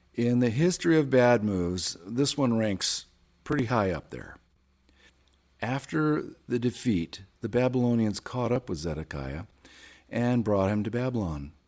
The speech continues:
where Nebuchadnezzar, king of the Babylonians, in a nice, intimate meeting, killed all of Zedekiah's sons in front of him,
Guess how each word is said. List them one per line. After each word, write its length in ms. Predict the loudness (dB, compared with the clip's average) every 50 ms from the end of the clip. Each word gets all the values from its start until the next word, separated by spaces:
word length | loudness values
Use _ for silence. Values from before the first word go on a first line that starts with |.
| _ _
where 400 | -6 -2 0 0 0 0 0 -2 -4 -6
Nebuchadnezzar, 880 | -6 -4 -2 -2 -2 -4 -2 0 2 2 2 2 0 -2 -4 -6 -8 _ _ _ _ _ _ _ _ -20 -20 _ _ _ _ _ _ _ _
king 220 | 0 2 2 4 4
of 140 | 2 0 -2
the 80 | -2
Babylonians, 880 | 0 0 0 0 0 0 0 2 2 2 0 -2 -2 -4 -6 -8 -10 -14 _ _ _ _
in 100 | -2 -2
a 80 | 0 2
nice, 440 | 2 2 2 2 0 0 -4 -4 -2
intimate 480 | 0 0 0 0 -2 -2 -4 -4 -4 -4
meeting, 460 | -4 -2 0 0 0 -2 -2 -4 -8 -10 -16 -20 -20 -20 -20 -20 -20 -20 -20 -20 -20 _ _ _ _ _
killed 300 | -2 2 4 4 6 6
all 260 | 6 6 6 6 6
of 160 | 4 4 2
Zedekiah's 680 | 0 0 2 2 0 0 -2 0 2 2 2 2 2 0
sons 480 | 0 0 0 2 2 2 2 0 0 -2
in 100 | -2 -4
front 260 | -2 -2 0 0 0
of 100 | 0 0
him, 300 | 0 -2 -2 -2 -4 -6